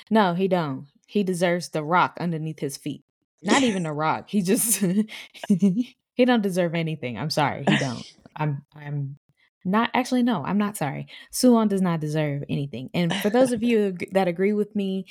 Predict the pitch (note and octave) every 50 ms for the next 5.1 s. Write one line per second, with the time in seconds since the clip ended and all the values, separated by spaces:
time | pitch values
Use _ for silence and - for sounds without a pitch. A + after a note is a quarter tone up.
0 | - - - - - F#3 G3 F#3 - - - G3+ F#3+ F#3 - F#3 F3 - F#3+ F#3
1 | - F3 E3+ E3 E3 D#3 E3 E3 D3+ E3+ D#3+ E3 - - E3+ D3+ D3 D3 C#3+ C#3+
2 | D3 D3 - - - - - - - - _ - - - C#4 C#4 B3+ A#3 G#3+ F#3
3 | F#3 F3 F3+ F3+ D#3 C#3 C#3+ C#3 C3+ B2 G#2 G#2 - F#2 E2 D#2+ - - - -
4 | - - - _ _ - - - - - - F3+ - - - - G3+ - - -
5 | - D3+